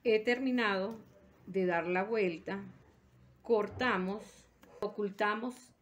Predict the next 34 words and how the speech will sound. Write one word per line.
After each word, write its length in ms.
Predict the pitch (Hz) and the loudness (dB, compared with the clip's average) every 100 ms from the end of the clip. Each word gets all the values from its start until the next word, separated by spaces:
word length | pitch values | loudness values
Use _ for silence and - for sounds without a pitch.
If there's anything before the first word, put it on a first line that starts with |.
| - | -6
este 420 | 196 196 - 208 | -4 -4 -4 -2
hilo 580 | 226 240 220 214 247 - - | 0 -2 -2 -4 -6 -8 -12
pasándolo 840 | 185 - - 208 190 180 185 196 - | -12 -10 -4 -2 -2 -2 -4 -4 -4
por 280 | 196 185 175 | 0 2 0
debajo 480 | 175 170 196 202 226 | -4 0 0 0 -4
de 120 | 220 | -4
los 240 | 226 220 - | -4 -8 -12
puntos 760 | - 208 190 185 190 202 - _ - | -8 -4 -4 -4 -4 -6 -12 _ -14
de 200 | 156 175 | -6 -4
un 240 | 180 190 | -2 -2
lado 420 | 196 214 240 254 - _ | 0 0 -2 -8 -12 _
a 160 | 175 165 | -4 -2
otro 380 | 160 - - 147 _ _ _ - - - - _ | -2 -6 -16 -18 _ _ _ -20 -20 -20 -20 _
hasta 300 | - 185 - | -4 -4 0
lograr 500 | 180 180 190 208 269 - | 0 0 0 -2 -2 -6
ocultar. 540 | 185 - 165 170 151 - - | -8 -6 -8 -6 -8 -8 -4
Luego 340 | 190 185 220 | -2 0 -2
de 100 | 220 | -2
ocultar 460 | - 165 156 170 175 | -4 -6 -4 -4 -2
bien 200 | 190 196 | -2 -2
el 260 | 214 - - | -4 -6 -6
hilo, 480 | 220 190 190 233 - - | -4 -2 -4 -6 -14 -12
quemamos 640 | - 180 190 185 190 208 | -6 -2 0 -2 -2 -6
nuestra 420 | 196 190 208 214 - | -6 -4 -4 -6 -4
punta 400 | 214 208 208 208 | -6 -2 -4 -6
siempre 680 | - - 254 269 269 311 - | -10 -2 2 2 2 -2 -2
hacia 260 | 190 190 | -2 0
la 140 | 170 - | 0 0
parte 300 | 185 - 190 | -2 0 0
de 100 | 190 | 0
afuera 500 | 185 233 202 - - | 0 0 0 -2 -4
y 140 | 180 | -4
no 220 | 175 175 | -2 -4
acá 400 | 180 190 190 190 | -4 -2 -2 -2